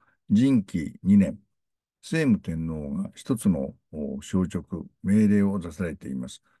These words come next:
それは、七道諸国の社寺を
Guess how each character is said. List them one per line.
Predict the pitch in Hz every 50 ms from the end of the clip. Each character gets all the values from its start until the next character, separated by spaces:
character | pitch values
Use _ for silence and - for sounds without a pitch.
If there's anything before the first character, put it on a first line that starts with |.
| _ _
そ | - - 127
れ | 120 127
は、 | 127 135 123 117 117 - - _ _ _
七 | _ - _ - - 151 151
道 | 139 139 110 92 78 71 - _
諸 | - - - 127 107
国 | - 104 - - 85
の | 76 69 - - _ _ _ _ _ _ _ _ _ _ _
社 | - - - 127
寺 | 113 98 95 82 73
を | 71 71 - -